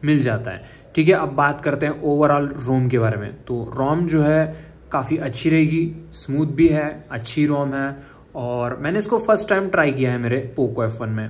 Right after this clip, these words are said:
I mean फर्स्ट टाइम मैं ट्राई कर रहा हूँ इस रीलोडेड ओएस को।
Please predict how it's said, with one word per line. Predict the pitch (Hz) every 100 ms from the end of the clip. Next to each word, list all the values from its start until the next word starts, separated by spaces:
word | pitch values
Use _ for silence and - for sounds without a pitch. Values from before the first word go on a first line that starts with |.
| 113
I | 127 127
mean | 135 139 139 - - - - - - -
फर्स्ट | 156 156 -
टाइम | 135
मैं | 131 131 131 - -
ट्राई | 127 120
कर | 120
रहा | 117
हूँ | 123
इस | 135 - - - - -
रीलोडेड | 120 131 131 123 127 127
ओएस | 127 113 113
को। | 117